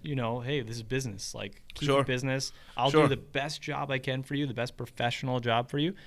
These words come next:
Speaker 1: but here's what it costs." That's to-, what it costs is totally separate from me.
Speaker 2: Yeah.
Speaker 1: You know
Speaker 2: Yeah,
Speaker 1: what I
Speaker 2: yeah,
Speaker 1: mean?
Speaker 2: yeah.
Speaker 1: And I think that's important.
Speaker 2: The other thing,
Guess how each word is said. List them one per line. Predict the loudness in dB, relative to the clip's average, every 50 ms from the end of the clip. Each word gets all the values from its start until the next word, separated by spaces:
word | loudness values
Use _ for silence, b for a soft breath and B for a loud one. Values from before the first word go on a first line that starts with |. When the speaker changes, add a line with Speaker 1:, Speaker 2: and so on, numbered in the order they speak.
| b b
Speaker 1:
but | -2 0
here's | 2 2 0 -2
what | -4 -6 -6
it |
costs." | -6 -8 -8 -10 -10 -4
That's | -2 0 0 0 -2
to-, | 2 4 4 4 4 0 0 2
what | 2 2 2
it | 2
costs | 2 2 2 2 2 -2
is | -6 -8
totally | 0 2 6 8 8 8 8
separate | 6 4 2 0 0 0 -2 0
from | 2 2 4 6
me. | 4 4 2 0 -6 -14 -4
Speaker 2:
Yeah. | 4 8 10 10 10 8 6 4 4
Speaker 1:
You | 6
know | 8 10
Speaker 2:
Yeah, | 10
Speaker 1:
what | 10 10
I |
Speaker 2:
yeah, | 10 10 8
Speaker 1:
mean? | 8
Speaker 2:
yeah. | 6 4
Speaker 1:
And | 2 4 6
I | 4 4
think | 4 4 2 4
that's | 4 4 4 4
important. | 0 -4 -2 -2 -2 -2 -2 -4 -6 -10 b b b b b b b
Speaker 2:
The | 8 10 12
other | 12 12 12
thing, | 12 10 8 8 8 4